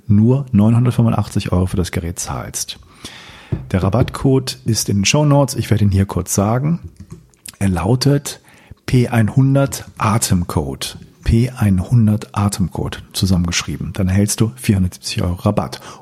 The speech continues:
Oder du möchtest das erst monatlich ausprobieren, dir noch nicht gleich, äh, diese finanzielle Bürde auferlegen,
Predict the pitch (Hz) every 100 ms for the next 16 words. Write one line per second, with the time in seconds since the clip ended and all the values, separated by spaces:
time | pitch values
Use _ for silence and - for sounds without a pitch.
0 | _ - 196 208 101 104 190 - - -
1 | - - - - - 117 117 117 117 -
2 | 120 127 - 123 113 127 123 107 104 -
3 | 135 - - 104 92 90 95 101 98 123
4 | 127 101 107 107 - 110 107 107 104 110
5 | 95 - 95 92 110 139 - 82 - -
6 | 90 101 147